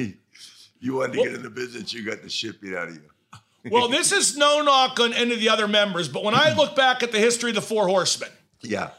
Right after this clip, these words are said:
Speaker 2: I think the person who most embodied the look and the lifestyle was Ric Flair. And I think number two was Tully Blanchard. I really do. I,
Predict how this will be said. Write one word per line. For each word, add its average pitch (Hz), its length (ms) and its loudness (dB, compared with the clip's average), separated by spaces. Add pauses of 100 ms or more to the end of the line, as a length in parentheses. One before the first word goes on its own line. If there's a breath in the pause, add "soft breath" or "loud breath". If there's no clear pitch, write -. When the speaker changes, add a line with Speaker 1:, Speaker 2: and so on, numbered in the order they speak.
(420 soft breath)
Speaker 2:
I 247 140 2
think 262 280 -2
the 254 80 0
person 247 420 0
who 208 140 0
most 254 380 2
embodied 240 600 0
the 196 80 -2
look 285 460 0
and 240 120 0
the 214 60 -2
lifestyle 226 580 2
was 175 140 0
Ric 226 160 -2
Flair. 226 440 -2 (260 loud breath)
And 190 100 2
I - 40 4
think 247 160 2
number 247 260 2
two 269 200 0
was 226 140 0
Tully 240 260 2
Blanchard. 208 420 0
I 180 60 2
really 226 300 0
do. 196 240 -2
I, 185 140 2